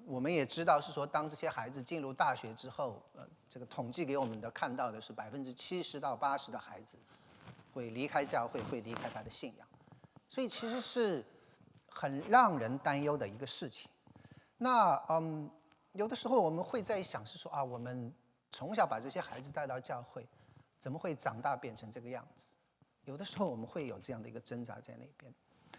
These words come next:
那我自己的感觉就是，我觉得是说，其实当我们把这些孩子带到教会，当我们去跟他讲的时候，其实这个信仰的种子已经埋在他的心里。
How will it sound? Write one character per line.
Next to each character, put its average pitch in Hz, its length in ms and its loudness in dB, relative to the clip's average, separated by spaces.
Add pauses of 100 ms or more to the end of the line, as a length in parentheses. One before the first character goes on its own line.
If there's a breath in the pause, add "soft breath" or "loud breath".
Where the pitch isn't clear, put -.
(480 loud breath)
那 254 120 2
我 170 140 6
自 214 220 0
己 143 120 -2
的 113 320 2 (640)
感 123 240 4
觉 123 180 -2
就 165 200 -2
是， 170 200 -4
我 127 160 -2
觉 139 220 -4
得 196 140 -4
是 185 160 -8
说， 165 480 0
其 - 180 -8
实 180 160 -8 (100)
当 202 300 4
我 185 80 4
们 131 160 0
把 117 140 2
这 127 100 -8
些 147 160 -6
孩 123 220 -6
子 127 340 -8
带 147 160 0
到 117 140 -8
教 123 180 -4
会， 120 200 -10
当 165 220 -4
我 160 120 -4
们 110 120 -10
去 120 380 -10 (140)
跟 151 160 -6
他 156 120 -4
讲 127 240 -6
的 101 80 -16
时 - 140 -14
候， 123 220 -10 (640 loud breath)
其 - 260 -4
实 214 180 -4
这 185 120 -6
个 160 40 0
信 175 260 -2
仰 117 140 -6
的 131 120 -4
种 110 200 -8
子 117 160 -10
已 107 140 -12
经 123 160 -10
埋 107 240 -8
在 123 140 -8
他 123 100 -12
的 120 100 -12
心 - 240 -12
里。 127 60 -16